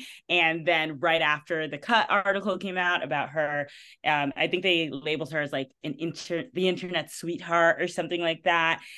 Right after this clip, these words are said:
And then recently she's also been, um, she had, like, a, a viral interview with um, the vice president, um, Kamala Harris, of course. And then she had, she's just been, I just feel like she's bl-,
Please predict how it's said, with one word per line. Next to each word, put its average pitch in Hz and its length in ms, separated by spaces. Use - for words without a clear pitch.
And 170 160
then 151 320
recently 175 440
she's 151 220
also 147 240
been, 139 320
um, 127 400
she 139 540
had, 147 180
like, 143 160
a, 127 340
a 131 120
viral 165 680
interview 139 560
with 131 260
um, 131 460
the 139 180
vice 139 260
president, 190 720
um, 131 220
Kamala 143 360
Harris, 190 420
of 165 100
course. 185 260
And 180 160
then 160 320
she 165 200
had, 147 460
she's 403 360
just 381 240
been, 165 400
I 220 80
just 277 180
feel 277 100
like 233 140
she's 202 240
bl-, 165 280